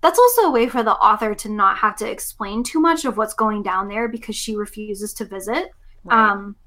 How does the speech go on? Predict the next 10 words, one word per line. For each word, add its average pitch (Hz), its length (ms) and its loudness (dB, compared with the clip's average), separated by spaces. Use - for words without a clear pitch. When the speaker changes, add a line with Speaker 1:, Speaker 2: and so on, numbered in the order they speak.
Speaker 1:
which 277 300 -2
I 262 100 4
get, 233 260 2
like, 214 240 -4
you 220 60 -4
have 208 220 -2
to 214 80 -8
have. 214 360 0
So 330 120 0
anyway, 214 340 -2